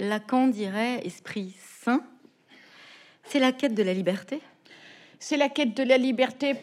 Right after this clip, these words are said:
Speaker 2: par la santé. L-, Lacan l'aurait probablement entendu par saint, S A I N. Et, et, et il a raison, j'ai assez fait l'épreuve de la malad-, l'expérience de la maladie pour savoir qu'il n'y a aucune,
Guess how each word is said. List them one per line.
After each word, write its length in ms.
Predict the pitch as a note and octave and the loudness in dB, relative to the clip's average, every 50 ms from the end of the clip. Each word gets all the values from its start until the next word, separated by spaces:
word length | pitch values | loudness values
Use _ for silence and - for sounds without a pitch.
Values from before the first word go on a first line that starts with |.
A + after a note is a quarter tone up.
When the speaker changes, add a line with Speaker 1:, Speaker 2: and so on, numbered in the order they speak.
| - - - _ _ - _ _ _ _ - - - _ _ _ _ _ _ _ | -12 -20 -20 _ _ -20 _ _ _ _ -20 -20 -20 _ _ _ _ _ _ _
Speaker 2:
par 120 | - G#3 G3+ | -10 -6 -4
la 100 | G3+ G#3 | -4 -4
santé. 360 | - - A3+ G#3+ G#3 C#4+ B3+ | -2 -2 -4 -2 0 -2 -2
L-, 180 | A#3 A3 G3 - | 0 -2 -2 -2
Lacan 380 | D#3+ G3+ G#3 G#3 G#3 A#3+ A3 G#3 | -2 -2 -2 -2 -2 -2 -2 0
l'aurait 300 | G#3 G#3 G3+ G#3 F#3+ G3 | 0 -2 -2 -2 -4 -6
probablement 720 | - - - G3 F3 G3 F#3+ F#3 - G3+ F#3+ F#3 G3+ G3 | -6 -6 -6 -4 -4 -4 -6 -6 -6 -6 -4 -4 -4 -4
entendu 420 | F#3 F#3 - G3+ G3+ E3+ G#3 A3 | -4 -4 -6 -6 -6 -4 -4 -4
par 240 | G3+ G#3+ G3 - - | -4 -6 -8 -12 -12
saint, 360 | - - - A#3 G3+ G3+ G3 - | -10 -6 -4 -4 -4 -4 -6 -6
S 220 | - G#3 G3+ - - | -6 -8 -8 -8 -8
A 60 | - | -8
I 180 | G3 G3 G3 A3 | -8 -6 -4 -4
N. 160 | B3 D#4+ F4 | -4 -2 -4
Et, 60 | B3+ | -4
et, 560 | - - A#3+ A3+ A2+ A#2 G#3 - - - G#3 | -4 -4 -6 -6 -6 -6 -8 -8 -8 -8 -10
et 200 | F#3 - - - B3+ | -10 -8 -6 -6 -6
il 60 | - | -4
a 60 | - | -2
raison, 300 | A#3 B3 B3+ C4+ D4 C4 | -2 -2 -2 -2 -2 -2
j'ai 120 | G#3 A#3 | 0 0
assez 280 | A3 A#3+ A3+ - - C4 | 0 0 -2 -4 -6 -8
fait 160 | A#3 - C4+ | -6 -6 -6
l'épreuve 360 | A#3+ B3 A#3+ - - B3 G#3+ | -6 -6 -6 -4 -4 -4 -4
de 100 | - A3+ | -4 -4
la 120 | G#3+ A3 G#3+ | -4 -4 -4
malad-, 320 | G#3 G#3+ G#3+ A3 A3+ A3+ | -4 -4 -4 -4 -4 -6
l'expérience 580 | - - G#3 G#3 - - - A3 G#3 A#3+ B3 A3+ | -8 -10 -10 -10 -10 -8 -8 -6 -4 -4 -4 -2
de 100 | A#3 G#3+ | -2 -2
la 120 | G3 G3+ | -2 -2
maladie 440 | G3+ G#3 G3+ G#3 G#3+ F3+ G3+ A#3 - - - - - - - - - - _ _ - | -2 -2 -2 -2 -2 -4 -4 -6 -8 -10 -16 -20 -20 -20 -20 -20 -20 -20 _ _ -10
pour 140 | - B3 - | -10 -8 -6
savoir 280 | - B3+ A3 B3 A#3+ | -4 -4 -2 -2 -4
qu'il 180 | - - B3+ G#3+ | -4 -4 -4 -4
n'y 80 | G3+ G3+ | -2 -2
a 60 | G#3+ | -4
aucune, 480 | A3+ A3+ - - - C#4+ C#4 C4 G#3+ | -4 -4 -4 -2 2 4 4 4 2